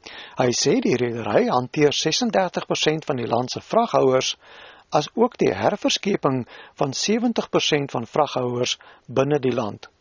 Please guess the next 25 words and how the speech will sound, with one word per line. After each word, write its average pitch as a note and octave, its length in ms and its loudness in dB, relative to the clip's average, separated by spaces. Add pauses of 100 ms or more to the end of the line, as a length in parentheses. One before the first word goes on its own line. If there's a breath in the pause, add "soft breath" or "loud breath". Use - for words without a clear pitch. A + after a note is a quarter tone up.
(340 loud breath)
Die C3 100 -10
Durbanse C#3 480 2
hawe C3+ 340 4
sukkel A3 440 2
op F3 100 -4
die - 140 -4
oomblik D3+ 360 4
met B2+ 140 -6
'n A#2 60 -2
vier A#3 380 -2
maande D#3 360 0
lange A#2+ 300 0
agterstand F#3 760 -2 (400 loud breath)
in D3+ 100 -2
die C#3+ 120 2
hantering D3+ 580 0
van B2+ 160 0
sewentig G#3+ 580 -2
duisend B2 400 0
vraghouers. - 760 0 (680 loud breath)
Die C3 140 6
Richards B2 360 0
Bay B2 280 2
se C#4 120 0
hawe C3+ 520 2